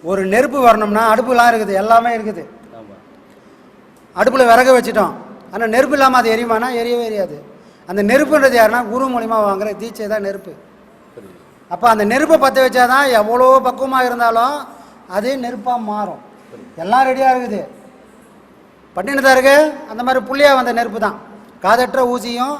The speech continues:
Speaker 1: வாராது கான் கடை வழிக்கன்றது என்னது? இறைவன் மூலியமா பட்டினத்தாருக்கு வச்ச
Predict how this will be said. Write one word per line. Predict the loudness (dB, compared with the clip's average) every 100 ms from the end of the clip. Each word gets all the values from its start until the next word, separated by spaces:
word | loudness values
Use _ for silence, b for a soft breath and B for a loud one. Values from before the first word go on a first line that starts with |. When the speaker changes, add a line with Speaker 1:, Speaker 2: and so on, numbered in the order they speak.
| -14 B B -4
Speaker 1:
வாராது | 2 6 6 4 2
கான் | 0 0
கடை | 0 0
வழிக்கன்றது | -2 -2 -4 -4 -4
என்னது? | -4 -2 -2 -2 -8 B B 0 4
இறைவன் | 8 8 6 2
மூலியமா | 0 2 0 0
பட்டினத்தாருக்கு | -2 0 0 0 -4
வச்ச | -6